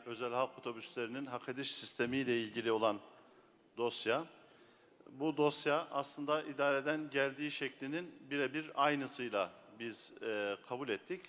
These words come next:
Sadece bir madde ilave ettik. İlave ettiğimiz maddede Haziran sonunda, yani Temmuz ayı başında ilk altı aylık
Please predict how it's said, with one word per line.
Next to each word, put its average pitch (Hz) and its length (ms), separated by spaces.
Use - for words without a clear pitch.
Sadece 151 600
bir 156 120
madde 143 520
ilave 117 380
ettik. 165 300
İlave 160 360
ettiğimiz 139 460
maddede 143 640
Haziran 151 560
sonunda, 131 680
yani 127 260
Temmuz 147 380
ayı 120 200
başında 127 560
ilk 165 280
altı 147 320
aylık 135 280